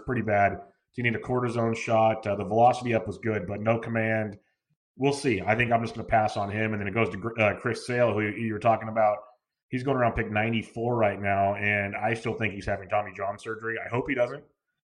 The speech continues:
But at the same time, it, it's gonna really suck when he does because they could have started this surgery a long time ago and be rehabbing already. Now they're gonna play this game. It, it, I, I'm super off, off on Chris Sale. What's your thoughts on Sale?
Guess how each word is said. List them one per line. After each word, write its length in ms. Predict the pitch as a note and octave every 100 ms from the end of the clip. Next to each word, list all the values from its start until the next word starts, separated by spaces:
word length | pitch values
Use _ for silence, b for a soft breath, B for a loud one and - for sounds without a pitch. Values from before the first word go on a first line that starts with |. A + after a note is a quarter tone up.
| _
But 100 | A#2
at 60 | A2+
the 60 | -
same 280 | B2 A#2
time, 520 | A2 A2+ A2+ A2+ A#2 - _ _ A#2
it, 160 | A2
it's 160 | A2+ A2
gonna 200 | A#2+ G#2+
really 260 | A2 A2+ G#2
suck 280 | A2+ A2
when 100 | G#2+
he 60 | G2+
does 320 | G2 A2 G2+
because 540 | F#2+ F#2+ A2+ G#2 G2 F#2 B B B
they 100 | A2
could 180 | A2 A#2+
have 80 | G#2
started 300 | A2+ A2 G#2
this 160 | G2+
surgery 320 | A2+ G#2 G2 G2
a 60 |
long 180 | G2+ G2+
time 240 | A2 G#2+
ago 260 | G#2 A2 G#2+
and 120 | G2+
be 120 | F#2+
rehabbing 480 | F#2+ A2 A#2 A2+ B2
already. 440 | B2 B2 B2 A#2+ - b b -
Now 140 | G#2+
they're 120 | A2
gonna 120 | A2 F#2+
play 180 | A2+
this 180 | G#2+ F#2
game. 480 | F2 A2+ A#2 A2+ A2+ G2+ _ _ -
It, 80 | A2+
it, 320 | A2+ A2 A2 - -
I, 260 | B2 A2+
I'm 160 | A2+ G2+
super 520 | - C3 A#2+ A2+ G#2+
off, 300 | G2+ G2+ -
off 240 | G#2+ G2 G2+
on 140 | F#2
Chris 280 | G#2 F#2+ -
Sale. 220 | G#2 F#2+
What's 180 | F#2+ F2+
your 100 | G#2
thoughts 260 | G2 F#2 F2
on 120 | E2+
Sale? 300 | - E2+